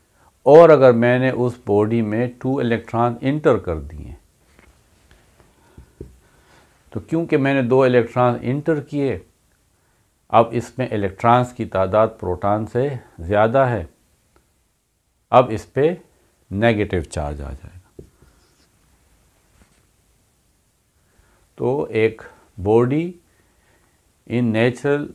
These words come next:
neutral है अगर उसमें number of electrons and number of proton same hai. If number of proton increases,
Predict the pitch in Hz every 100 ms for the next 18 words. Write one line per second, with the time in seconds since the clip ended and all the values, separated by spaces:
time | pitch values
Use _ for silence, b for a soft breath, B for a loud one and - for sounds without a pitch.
0 | _ b b b 107 110 131 127 113 90
1 | 98 131 147 _ - 95 98 104 - 117
2 | 123 151 - _ _ - 92 110 123 131
3 | 113 104 120 - - 90 90 - - 113
4 | 143 139 _ b b b b b 98 98
5 | 104 107 104 98 95 92 90 101 113 110
6 | - 101 95 85 80 82 _ _ _ b
7 | b b b - 156 156 - _ _ _
8 | _ _ - 101 131 139 143 135 131 -
9 | 107 101 98 113 123 127 107 98 - 117
10 | 131 143 131 -